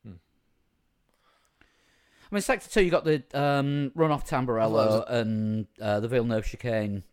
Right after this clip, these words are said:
Speaker 2: and then Tosa and the run up to Variante Alta.
Speaker 1: I thought that was a, kind of twisty, though, isn't it? But the only real straight at Imola is, is, is the, is the, the, the
Speaker 2: So
Speaker 1: run up to Ravazza and then the straight,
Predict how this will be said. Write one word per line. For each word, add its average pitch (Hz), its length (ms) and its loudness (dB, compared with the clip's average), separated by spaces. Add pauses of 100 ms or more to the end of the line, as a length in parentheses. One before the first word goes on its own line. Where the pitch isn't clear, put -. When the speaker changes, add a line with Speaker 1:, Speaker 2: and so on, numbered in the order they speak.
Speaker 2:
and 98 180 -6
then 98 400 -6
Tosa 104 380 -4
and 92 120 -6
the 92 40 -6
run 98 140 -4
up 92 100 -12
to 110 80 -12
Variante 98 500 -4
Alta. 101 400 -8 (1160)
Speaker 1:
I 135 40 -8
thought 143 100 -4
that 123 80 0
was 113 120 -4
a, 107 60 -10 (320)
kind 107 200 -4
of 98 60 -10
twisty, - 340 -6
though, 82 200 -8
isn't 98 180 -10
it? - 200 -12
But - 180 -14 (1300)
the 151 100 0
only 165 120 2
real 139 140 4
straight 151 340 2
at 90 180 -2
Imola 113 300 -2
is, 98 240 -4
is, 95 240 -6
is 95 220 -6
the, 95 100 -8 (160)
is 101 180 -6
the, 95 320 -2 (840)
the, 98 420 -2 (1500)
the 120 100 0
Speaker 2:
So 110 40 0
Speaker 1:
run 120 140 6
up 110 160 -6
to 110 80 -10
Ravazza 104 480 0
and 101 80 -2
then 101 140 -2
the 98 100 -4
straight, 104 400 -4